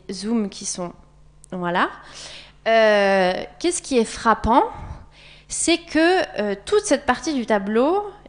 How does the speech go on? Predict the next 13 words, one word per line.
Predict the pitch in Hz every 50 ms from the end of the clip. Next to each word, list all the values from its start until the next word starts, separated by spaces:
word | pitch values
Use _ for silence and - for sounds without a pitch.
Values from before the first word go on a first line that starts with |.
| - -
est | - 254 247
construite, | - 247 240 240 240 - - - - 285 330 359 349 - - - - - - - - - - - - - - - - -
euh, | 214 208 202 202 196
sur | 196 - 247 247 240
des | 226 240 359 359 254
obliques, | 254 247 208 185 196 175 240 - - - - - - -
c'est-à-dire | - - 196 185 185 220 - - -
que | - - 196 196
vous | 185 185 180 175
avez | 170 165 170 - -
que | - - 285 311 294 254 226 - - - - - - - - - - _ _ -
des | 180 202 214 190
lignes, | 185 185 190 196 226 247 226 165 143